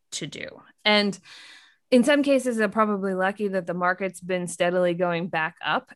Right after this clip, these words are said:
since two thousand and nine when I started my business. So, um, even though we hit a pandemic, we didn't hit a recession in the building industry. So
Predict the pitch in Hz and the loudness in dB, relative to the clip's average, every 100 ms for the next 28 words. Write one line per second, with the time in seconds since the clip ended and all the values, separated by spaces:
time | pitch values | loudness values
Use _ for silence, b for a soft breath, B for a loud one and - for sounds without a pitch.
0 | - - 180 175 175 - - - 214 196 | -18 -6 -2 -2 -6 -10 -16 -6 -2 2
1 | 185 190 190 185 185 185 180 170 175 165 | 4 4 2 0 0 -2 -6 -4 -2 0
2 | 180 214 208 180 160 165 175 160 180 196 | 0 -4 -6 -6 -6 -8 -6 -4 -2 -2
3 | 202 214 226 262 262 262 190 180 170 - | -2 -2 -2 -2 -4 -4 -2 0 -2 -8
4 | b b b b b _ 180 165 160 - | b b b b b _ 0 2 2 -4
5 | - _ _ _ _ 208 208 202 202 196 | -14 _ _ _ _ 0 2 4 4 2
6 | 190 196 190 180 185 175 165 208 226 - | 0 -2 -2 -2 -4 -4 -2 0 -2 -4
7 | 180 185 202 202 202 196 180 175 - 185 | -4 -2 -2 -4 -4 -2 -2 -4 -4 -4
8 | - 277 269 220 196 180 175 185 220 254 | -2 -2 -2 -4 -6 -4 -2 0 0 -2
9 | 254 247 254 277 - 285 320 285 - 185 | -4 -4 -4 -6 -8 -6 -6 -8 -2 2
10 | 180 170 | 2 0